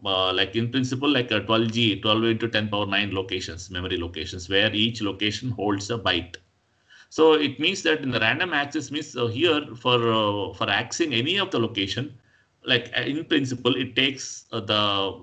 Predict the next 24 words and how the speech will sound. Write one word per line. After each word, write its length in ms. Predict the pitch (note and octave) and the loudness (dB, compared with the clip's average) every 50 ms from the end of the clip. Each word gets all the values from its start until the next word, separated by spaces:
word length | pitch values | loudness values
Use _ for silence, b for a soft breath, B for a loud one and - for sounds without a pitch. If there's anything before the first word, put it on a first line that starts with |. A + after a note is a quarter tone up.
| G2 G#2 | -6 -6
the, 240 | G#2 F#2 D#2+ D#2+ - | -6 -4 -4 -6 -2
the 140 | G#2+ G#2 - - | -2 -2 0 2
time 460 | G#2+ A2 B2+ C3+ B2+ A#2 A2 - - - | 2 2 2 2 0 -2 -4 -6 -6 -6
to 100 | A#2+ G#2 | -2 0
access 480 | G2+ G#2 A2 G#2+ - C#3 B2+ - - - | 0 0 0 -2 -6 -8 -8 -10 -10 -8
any 220 | B2+ A#2+ C3 C#3+ | -6 -6 -6 -6
memory 340 | C3+ A2+ G#2 G#2+ A2+ A#2 A#2 | -4 -4 -4 -2 -2 -2 -2
location 520 | G#2 G2+ F#2+ - G2 F#2+ - - A2+ A2 | -2 -4 -6 -6 -8 -8 -6 -6 -6 -6
will 100 | G2+ G2+ | -6 -6
be 140 | G2+ G2+ G#2+ | -6 -6 -8
same, 320 | G#2 - G2 F2+ D2+ - - _ _ _ _ _ _ _ _ _ _ _ _ _ _ _ _ _ | -4 -4 -4 -4 -4 -8 -16 _ _ _ _ _ _ _ _ _ _ _ _ _ _ _ _ _
will 120 | A#2 G#2+ F#2+ | 2 2 2
be 120 | F#2 G2 | 0 -4
same. 260 | - - - D#2+ D#2+ - | -6 -6 -6 -6 -6 -6
It's 240 | G#2+ - - - | -8 -8 -6 -4
not 200 | C#3+ C#3 D3 C#3+ | 0 0 2 2
a 40 | C3+ | 0
sequential 520 | B2 C3+ C3 C3 - C3 A#2+ - G#2+ - - | 0 0 0 2 2 0 0 0 0 -2 -2
access. 400 | - - - - D2 - - - _ _ _ _ _ _ _ _ _ - | -4 -4 -8 -12 -12 -12 -16 -20 _ _ _ _ _ _ _ _ _ -12
It's 200 | - - - G#2 | -12 -10 -4 -2
not 260 | G#2+ A#2+ C#3 C#3 C3+ | 2 2 2 2 2
a 80 | B2 | 0
sequential 520 | A2+ - E3 - - D3 G#2+ G#2 G2 F2 E2 | 2 4 2 4 4 2 0 2 0 0 -2
access. 260 | E2 - - E2+ | -2 -2 -6 -12